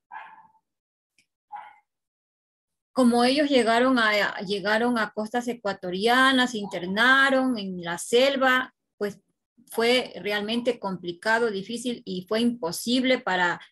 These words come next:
lo, para los, sus, eh, captores,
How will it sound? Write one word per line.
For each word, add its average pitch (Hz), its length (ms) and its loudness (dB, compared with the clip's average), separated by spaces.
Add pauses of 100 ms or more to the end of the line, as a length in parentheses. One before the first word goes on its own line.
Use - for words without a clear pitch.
(120)
lo, 196 260 -6
para 185 260 -2
los, 175 200 -8
sus, 185 320 -10
eh, 175 280 -6
captores, 233 920 0